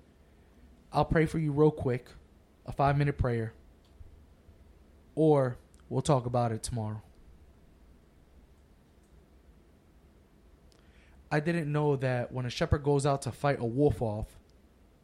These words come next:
right, that just because he sees the wolf run off,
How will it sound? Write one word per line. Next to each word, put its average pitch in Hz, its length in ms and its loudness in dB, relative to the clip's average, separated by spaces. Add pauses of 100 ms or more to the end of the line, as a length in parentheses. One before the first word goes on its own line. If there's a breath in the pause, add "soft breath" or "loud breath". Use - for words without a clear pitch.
(120)
right, 147 400 0 (1040 soft breath)
that 135 180 -4
just 151 200 -2
because 156 240 -4
he 143 80 -2
sees 156 280 -2
the 135 80 0
wolf 135 320 -2
run 139 160 0
off, 135 440 2